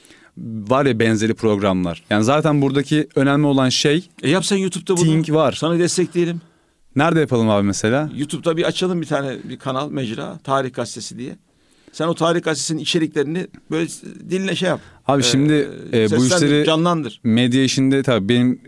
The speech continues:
Speaker 1: e, profesyonel olarak ilgilendiğim alan ama siz tabii daha iyi bilirsiniz. Bu işler biraz daha bir ekip işi olduğu için
Speaker 2: Ya ben sana stüdyo ortamı sağlayacağım, imkanı sağlayacağım inşallah. Sen yeter ki bu işe talip ol.
Speaker 1: Tamam abi, ben bunu bir, e,
Speaker 2: Not al.
Speaker 1: not alayım.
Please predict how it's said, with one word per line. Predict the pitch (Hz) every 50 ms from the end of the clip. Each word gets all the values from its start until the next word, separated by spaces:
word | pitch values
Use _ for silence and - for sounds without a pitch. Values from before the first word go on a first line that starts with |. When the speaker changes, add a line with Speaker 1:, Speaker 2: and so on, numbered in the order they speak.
| - -
Speaker 1:
e, | - 110 104
profesyonel | 98 - 123 123 113 110 120 - - 127 117
olarak | 113 120 117
ilgilendiğim | 135 120 113 117 120 120 120 123 123 123
alan | 120 127 156
ama | 175 170 139 120 107
siz | - - 123 110
tabii | - 131 120 120 113
daha | 120 110 127 139
iyi | 139 127
bilirsiniz. | 107 101 98 95 90 - - 143 175 - - - _ - - - - - - - - -
Bu | 113 120 131 135
işler | 135 127 - - 139 135 135
biraz | 123 123 135 131 131 123
daha | 120 135 135 131
bir | 131 - -
ekip | 151 123 - 160 160 - -
işi | - - - 127 131 -
olduğu | - 131 127 131 139 185
için | 202 185 165 - - 175 190 - - _
Speaker 2:
Ya | - 123 131
ben | 147 151
sana | 143 - 160 156 143
stüdyo | - - - 151 151 160
ortamı | 143 156 151 151
sağlayacağım, | - 151 147 156 156 143 151 170 156
imkanı | 143 131 107 - 143 147 147 147
sağlayacağım | 147 - 147 147 156 147 175 160 139
inşallah. | 120 104 - 101 95 95 92 -
Sen | - 143
yeter | 147 156 180 185 - 170 156
ki | 151 - 165
bu | 147 147
işe | - 170
talip | 165 - 160 156 151 151 127
ol. | 117 98 - _ _ _ _ _ -
Speaker 1:
Tamam | 165 160 151 131
abi, | 120 113 110 110
ben | 135 139 143 139
bunu | 139 143 143 135
bir, | 139 143 143 - - - _ -
e, | - 107
Speaker 2:
Not | 104 104 104 -
al. | 117 117 - - - - - -
Speaker 1:
not | 127 127 -
alayım. | 123 104 98 95 113 127